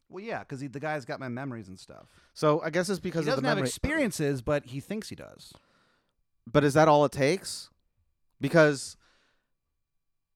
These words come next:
Speaker 2: let's say he doesn't have any memories per se, but he's going forward. He's like, as he lives his life forward, right? It's not you.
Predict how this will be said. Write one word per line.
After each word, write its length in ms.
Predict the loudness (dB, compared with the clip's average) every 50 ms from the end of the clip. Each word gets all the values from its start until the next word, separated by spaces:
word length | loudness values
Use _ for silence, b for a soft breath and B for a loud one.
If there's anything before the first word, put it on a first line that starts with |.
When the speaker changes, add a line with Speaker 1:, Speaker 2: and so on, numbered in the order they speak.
| _ _ _ _ _ _ _ _
Speaker 2:
let's 220 | -6 -6 -4 -4
say 140 | -2 -4 -2
he 100 | -2 -2
doesn't 260 | -2 -2 -4 -4 -6
have 240 | -6 -4 -4 -2 -2
any 160 | -4 -6 -6
memories 480 | -6 -6 -6 -6 -6 -6 -6 -8 -8 -10
per 160 | -8 -8 -8
se, 540 | -6 -4 -2 -2 -2 -2 -4 -6 -10 -16 _ _ _ _ _ _ -2
but 120 | 0 0
he's 160 | 0 -4 -4
going 320 | 0 0 0 2 0 -2 -6
forward. 640 | -6 0 4 4 4 6 4 2 0 0 -4 -6
He's 200 | -8 -8 -4 -2
like, 340 | -2 -4 -4 -6 -16 -20 _ _ _ _ -6
as 160 | -6 -6 -6
he 80 | -6 -4
lives 200 | -4 -4 -4 -4
his 140 | -6 -6 0
life 420 | 2 2 2 2 0 -4 -16 -20 _ _ _ _
forward, 500 | -2 0 2 2 2 2 0 -2 -4 -4
right? 240 | -2 -2 -2 -2 -4 -6
It's 200 | -10 -10 -8 -2
not 260 | 0 0 0 0 -2 -6
you. 460 | -8 -2 0 0 0 0 -4 -8 -14